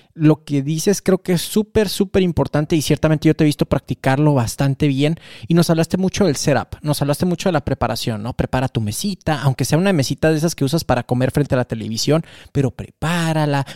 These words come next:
viste la comida, el platillo, acomódalo, no, no nada más así lo pongas encima y, y, y que sea de trámite, ¿no? Me encanta que lo digas como si fuera un domingo, esto para los latinos es como que lo entendemos bastante bien, pero lo que te quiero preguntar es acompáñanos, o te quiero retar más bien a com-, a que nos acompañes en el proceso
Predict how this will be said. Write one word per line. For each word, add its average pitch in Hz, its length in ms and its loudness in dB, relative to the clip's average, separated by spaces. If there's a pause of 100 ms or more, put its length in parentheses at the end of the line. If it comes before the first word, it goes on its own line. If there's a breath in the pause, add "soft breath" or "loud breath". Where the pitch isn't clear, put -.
viste 151 420 -4
la 123 140 -2
comida, 143 560 2
el 127 80 -2
platillo, 127 420 -2
acomódalo, 135 640 2
no, 131 140 -4
no 147 120 2
nada 156 180 4
más 156 200 0
así 147 220 2
lo 143 100 4
pongas 143 300 -2
encima 135 340 -2
y, 123 80 -2
y, 113 60 -6 (360)
y 123 40 -10 (100)
que 120 160 -10
sea 139 180 0
de 131 120 2
trámite, 131 500 -2
¿no? 104 280 -8 (260 loud breath)
Me 139 80 2
encanta 143 320 0
que 160 120 -2
lo 120 140 2
digas 135 400 0 (160 soft breath)
como 127 240 0
si 120 140 -4
fuera 127 240 0
un 131 100 2
domingo, 143 600 2
esto 135 240 -2
para 123 160 -2
los 120 100 0
latinos 131 440 -2
es 127 120 -2
como 120 320 -2
que 110 100 -8
lo 113 120 -2
entendemos 120 460 -4
bastante 120 440 -4
bien, 120 300 -2 (320 loud breath)
pero 147 120 6
lo 147 100 6
que - 60 -4
te - 120 -2
quiero 185 240 0
preguntar 151 400 0
es 160 120 -4
acompáñanos, 160 760 0
o 127 40 -2
te 127 100 -2
quiero - 180 2
retar 143 280 -2
más 135 160 -2
bien 131 180 0
a 127 60 -2
com-, 135 240 0
a 139 100 -4
que 156 100 -2
nos 147 180 -2
acompañes 151 580 -2
en 170 100 0
el 139 60 -4
proceso 135 280 -6